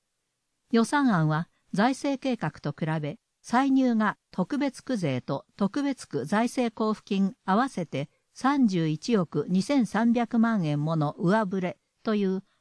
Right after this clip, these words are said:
恵まれた状況にもかかわらず、財政調整基金と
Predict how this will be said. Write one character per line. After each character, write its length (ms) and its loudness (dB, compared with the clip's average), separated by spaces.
恵 140 4
ま 220 4
れ 100 0
た 160 -2
状 200 0
況 240 -2
に 100 2
も 120 2
か 140 -6
か 120 -4
わ 120 -2
ら 140 -4
ず、 220 -10
財 220 0
政 300 -2
調 220 -2
整 240 -2
基 140 -14
金 240 0
と 240 -6